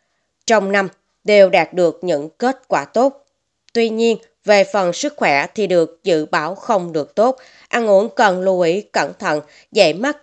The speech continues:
phải các bệnh liên quan đến đường tiêu hóa kém. Luận giải về thiên can của nữ mạng tuổi Nhâm Tý. Thiên can Nhâm, hành thủy, gặp năm thiên can quỷ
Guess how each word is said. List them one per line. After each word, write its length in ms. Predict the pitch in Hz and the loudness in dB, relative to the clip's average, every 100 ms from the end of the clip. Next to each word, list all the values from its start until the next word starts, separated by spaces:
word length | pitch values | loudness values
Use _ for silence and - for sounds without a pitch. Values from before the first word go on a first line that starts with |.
| _ | _
phải 280 | - 208 135 | -8 -4 -4
các 360 | 135 - 269 - | -6 -8 -10 -4
bệnh 320 | 208 156 180 | -2 -2 -2
liên 220 | 202 185 | -4 -2
quan 260 | 196 185 170 | -4 -4 -4
đến 320 | 170 160 202 | -4 -6 -6
đường 260 | 208 180 160 - | -4 -4 -6 -4
tiêu 260 | 196 175 156 | -2 -2 -4
hóa 160 | 156 | -10
kém. 300 | 160 180 165 208 _ _ _ _ _ _ _ _ _ _ _ _ _ _ _ _ _ _ _ - | -4 0 0 -2 _ _ _ _ _ _ _ _ _ _ _ _ _ _ _ _ _ _ _ 2
Luận 300 | 208 180 196 | 4 4 2
giải 260 | 180 165 | 2 2
về 360 | 202 214 196 190 190 | 0 2 4 2 0
thiên 200 | 220 202 | -4 -4
can 360 | - 196 190 175 _ _ _ _ _ - | 0 2 2 -2 _ _ _ _ _ -2
của 280 | 196 160 175 | 2 4 2
nữ 260 | 190 165 | 0 -2
mạng 340 | 214 202 151 151 - | 0 0 0 -4 -2
tuổi 300 | 185 147 156 | -2 -2 -4
Nhâm 200 | 208 185 | -4 -4
Tý. 320 | 156 170 160 208 _ _ - _ _ _ _ _ _ _ | -2 -2 -2 -4 _ _ -20 _ _ _ _ _ _ _
Thiên 220 | 247 214 | 0 0
can 380 | 196 214 196 185 | 2 2 2 2
Nhâm, 200 | 196 196 - _ _ _ _ _ _ _ | 0 0 -4 _ _ _ _ _ _ _
hành 280 | - 214 175 | -6 -4 -2
thủy, 340 | 185 180 151 196 _ _ | 2 2 2 -6 _ _
gặp 240 | 185 202 196 | -2 -2 0
năm 300 | 202 185 175 - | -2 -2 -4 -2
thiên 260 | 214 185 | -2 -2
can 300 | 175 190 175 | -2 -2 -2
quỷ 280 | 175 160 175 | 0 0 0